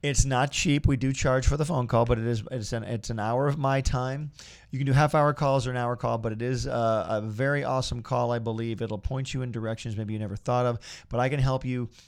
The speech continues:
get your game plan going. And, uh, I do offer those kind of calls. So, uh, write to ask butch hartman at gmail dot com and put in the subject line coaching call, and we can get on the phone with you. Anyway,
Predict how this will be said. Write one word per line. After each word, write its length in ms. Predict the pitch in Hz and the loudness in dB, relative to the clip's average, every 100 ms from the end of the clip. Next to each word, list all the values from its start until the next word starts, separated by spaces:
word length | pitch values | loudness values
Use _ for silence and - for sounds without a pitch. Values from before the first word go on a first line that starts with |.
| _ _ 131 | _ _ -2
get 200 | 139 135 | 0 0
your 160 | 139 131 | 0 -2
game 320 | 127 123 123 | -2 -4 -2
plan 400 | 107 117 113 110 | -2 -2 -4 -4
going. 400 | 110 107 85 82 | -2 -2 -2 -4
And, 160 | 98 95 | -4 -2
uh, 260 | 101 101 | -2 0
I 120 | 95 110 | 0 -2
do 180 | 113 | 0
offer 200 | 113 110 | 2 2
those 180 | 104 107 | -2 0
kind 180 | 117 104 | 0 -2
of 60 | 104 | 0
calls. 240 | 98 92 | -2 -2
So, 160 | 107 104 | -2 0
uh, 180 | 113 - | 0 2
write 180 | 113 113 | 0 0
to 120 | - | -2
ask 340 | 110 127 - 117 | 0 -2 -2 -2
butch 180 | 135 | 2
hartman 280 | - 113 110 | 2 2 -2
at 80 | 98 | -4
gmail 300 | 110 113 120 | -2 -2 0
dot 180 | 120 113 | -2 -2
com 220 | 107 101 | -2 -2
and 120 | 95 | 2
put 200 | - 127 | 4 4
in 100 | 123 | 0
the 80 | 113 | -2
subject 440 | - 202 202 165 - | 0 0 2 0 2
line 400 | 123 120 120 117 - - - | 2 4 2 -2 -6 -18 -6
coaching 380 | - 147 - 113 | 2 4 4 0
call, 320 | 110 90 78 - - _ _ | 0 -2 -2 -10 -20 _ _
and 120 | 123 | 0
we 80 | 113 | 0
can 60 | 110 | 0
get 80 | 107 | 0
on 80 | 98 | 0
the 40 | |
phone 180 | - 107 | 0 -2
with 120 | 98 | -2
you. 80 | 95 | 0
Anyway, 300 | 135 139 113 | 2 4 2